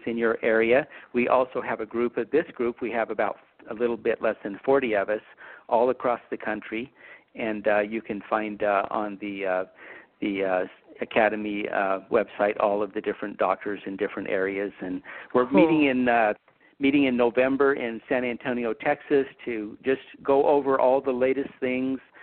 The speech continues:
Speaker 1: uh, new digital things, and meet and talk about things. And the group is a great resource to each other. If someone, uh,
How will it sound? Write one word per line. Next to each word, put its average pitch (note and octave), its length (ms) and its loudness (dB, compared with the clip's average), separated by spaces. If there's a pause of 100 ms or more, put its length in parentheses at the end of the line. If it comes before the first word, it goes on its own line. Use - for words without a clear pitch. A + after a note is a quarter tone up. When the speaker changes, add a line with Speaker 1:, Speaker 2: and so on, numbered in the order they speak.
(220)
Speaker 1:
uh, A2 220 -6
new A#2 200 -4
digital B2 680 -2
things, B2 380 -2
and G#2+ 180 -6
meet A#2+ 260 -2
and A2 140 -8
talk A#2+ 260 -2
about A#2 420 0
things. A#2 380 -2
And G#2 180 -4 (600)
the A2+ 80 -2
group D3 300 2
is C3+ 120 -4
a A#2+ 60 -4
great B2+ 260 -2
resource C3+ 540 0
to C#3 60 -8
each C3 200 -6
other. B2 340 0
If G#2+ 140 -4
someone, A#2 460 -2 (380)
uh, G#2 180 -4